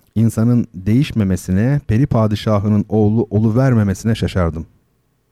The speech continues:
Gitgide birçok şeyler öğrendi ya, önce gülmesini öğrendi. Mahzun, zarif bir gülüş buldu o ağız. Nereden, nasıl getirdiler bu gülüşü de oraya oturttular, bunu öğrenemedim.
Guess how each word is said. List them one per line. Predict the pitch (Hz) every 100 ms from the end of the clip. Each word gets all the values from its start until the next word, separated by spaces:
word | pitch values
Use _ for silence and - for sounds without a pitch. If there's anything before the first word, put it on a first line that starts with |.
| _ _ _ _ - _ -
Gitgide | 143 220 - 139 185
birçok | 208 170 180
şeyler | 165 151 151
öğrendi | 131 127 139 196
ya, | 131 135 - _ _ _ -
önce | 208 135 139
gülmesini | 151 127 113 104 101
öğrendi. | 95 85 82 78 76 - - _ _ _ _ _ -
Mahzun, | 92 92 - 113 135 160 -
zarif | 95 92 107 139 - 120
bir | 139
gülüş | 120 104 113 107 - -
buldu | 82 76 76
o | 78 -
ağız. | 80 73 - - _ _ _ _ _ _ _ _ -
Nereden, | 123 160 147 131 123 113
nasıl | 170 - 127
getirdiler | 117 - 104 95 104 101 101
bu | 101
gülüşü | 101 - 101
de | 101
oraya | 220 107 98
oturttular, | - - 110 - 101 127 143 -
bunu | 107 113
öğrenemedim. | 113 98 95 90 78 73